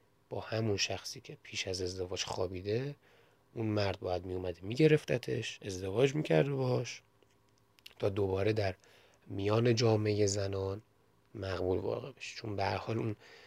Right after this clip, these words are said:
درسته که کار خبت و اشتباهی کرده، ولی در نهایت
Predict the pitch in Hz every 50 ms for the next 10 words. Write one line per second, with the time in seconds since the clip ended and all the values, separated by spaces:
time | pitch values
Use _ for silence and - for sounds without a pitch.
0 | - - _ _ _ - 113 104 107 107 - - 110 101 - 110 104 101 101 101
1 | - - 101 98 98 95 - - 98 90 - - - 101 95 92 - - - 92
2 | 92 90 87 87 - 92 90 90 90 95 95 104 101 101 95 95 90 87 90 98
3 | 98 95